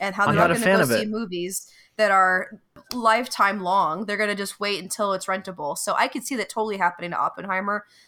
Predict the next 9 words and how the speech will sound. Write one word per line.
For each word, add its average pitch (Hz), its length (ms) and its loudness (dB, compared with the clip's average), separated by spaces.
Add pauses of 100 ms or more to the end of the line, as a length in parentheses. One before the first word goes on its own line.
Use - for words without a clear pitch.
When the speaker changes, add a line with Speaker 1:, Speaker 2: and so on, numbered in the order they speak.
Speaker 1:
So 185 300 -2
it's 247 160 -2
just 302 160 -4
a 262 40 -8
toss-up. 208 520 0
We'll 220 80 0
see 220 160 -4
what 180 120 -4
happens. 160 540 -6